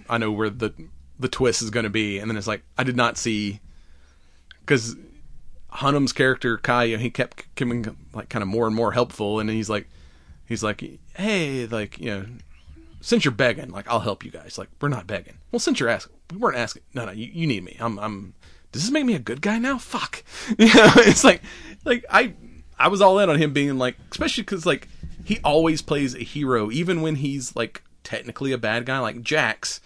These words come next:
you know, criminal, but kind of a good, good guy in a sense, you know, where it's like,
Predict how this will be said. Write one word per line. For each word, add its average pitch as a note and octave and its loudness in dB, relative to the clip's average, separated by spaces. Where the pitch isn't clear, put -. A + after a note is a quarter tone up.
you B2+ -2
know, A2+ -2
criminal, C#3 4
but C3 -2
kind G#2+ -2
of A#2 -6
a C3 -2
good, C#3+ -4
good B2+ 0
guy C#3+ 4
in C#3+ 0
a C3 0
sense, - -2
you C#3+ -6
know, C3+ 0
where D3 4
it's C#3+ 0
like, C#3 4